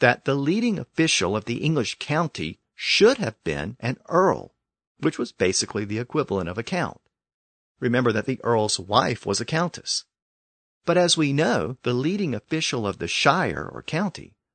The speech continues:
was usually the sheriff, not the count. So what happened there? Well, the answer to that question is more complicated.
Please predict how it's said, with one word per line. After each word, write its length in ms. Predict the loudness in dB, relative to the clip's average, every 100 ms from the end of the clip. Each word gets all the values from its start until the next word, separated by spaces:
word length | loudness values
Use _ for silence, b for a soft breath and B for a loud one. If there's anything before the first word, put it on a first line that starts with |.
| -2
was 200 | -2 0
usually 680 | -2 0 0 -2 -2 -4 -4
the 80 | -2
sheriff, 680 | 0 0 2 0 -4 -18 -16 -4
not 320 | -2 -2 -6
the 80 | -6
count. 500 | 0 0 -2 _ -20 _ _ _ _ -8
So 200 | -2 0
what 180 | 0 -2
happened 360 | -6 -6 -2
there? 340 | 0 0 -4 -14 _ _ _ _ _ _ _ _ _ _
Well, 140 | 0 2
the 180 | 2 0
answer 260 | -2 -4
to 100 | -2
that 220 | -2 -2 -4
question 400 | -6 -6 -8 -10
is 120 | -8
more 140 | -8
complicated. 640 | -2 -2 -2 -6 -8 -10